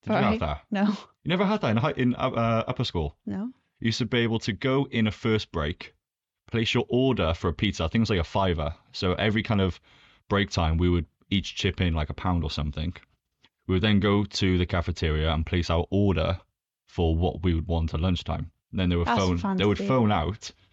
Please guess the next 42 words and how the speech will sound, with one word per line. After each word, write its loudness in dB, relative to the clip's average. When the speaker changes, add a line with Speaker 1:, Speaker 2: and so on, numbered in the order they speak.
Speaker 1:
and -2
order 2
a 0
pizza -4
in 2
for -4
us. -10
I -4
don't 0
know 2
what 0
the -4
company 4
is 0
that -2
kind 0
of -2
provides 0
the -4
pizza. -2
Speaker 2:
Oh, 0
so -2
they 4
didn't 4
even, 4
like, 2
make 2
it. 2
Speaker 1:
No, 4
no, 2
Speaker 2:
Oh. 2
Speaker 1:
it, 2
it, 2
mate, 4
it -6
came 2
in 2
warm, 4
Speaker 2:
Mm. 0
Speaker 1:
like, 0
fresh 0
warm. 2